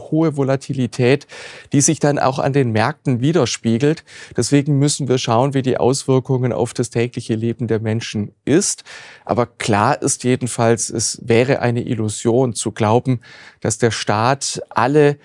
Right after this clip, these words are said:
weltpolitischen Entwicklungen und Marktturbulenzen einfach mit Steuergeld wegregulieren könnte.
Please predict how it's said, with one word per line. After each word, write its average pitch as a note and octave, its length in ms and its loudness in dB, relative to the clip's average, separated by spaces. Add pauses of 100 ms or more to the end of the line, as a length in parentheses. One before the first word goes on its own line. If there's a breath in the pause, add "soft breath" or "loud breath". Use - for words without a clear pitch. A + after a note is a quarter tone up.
(440 soft breath)
weltpolitischen C#3 1080 0
Entwicklungen C3+ 920 0 (320 loud breath)
und A2+ 220 -4
Marktturbulenzen B2+ 1200 0
einfach A#2+ 380 -2
mit B2+ 100 -2
Steuergeld A#2 840 0
wegregulieren A2 1080 -4
könnte. C3 420 0